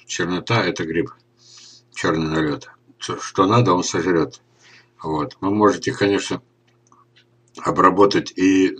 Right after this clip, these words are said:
тогда уже и не просто обработать, а тогда уже и эту дырку чем-нибудь закрыть. Ну, а че, кроме как густым, густой этой масляной краской, ничего в голову не приходит.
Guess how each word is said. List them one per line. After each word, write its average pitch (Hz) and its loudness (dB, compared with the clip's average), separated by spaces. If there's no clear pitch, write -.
тогда 87 -2
уже 87 -4
и 85 -8
не 87 -6
просто - -4
обработать, 80 -6
а - -4
тогда 90 -4
уже 87 -2
и 82 -8
эту 87 -2
дырку 85 -4
чем-нибудь 85 -6
закрыть. 123 0
Ну, 104 -10
а - -4
че, 123 -2
кроме 87 2
как 87 -2
густым, 82 -4
густой 82 -2
этой 71 -8
масляной 165 -2
краской, 73 -6
ничего 82 -4
в 73 -10
голову 82 0
не 73 -10
приходит. 78 -12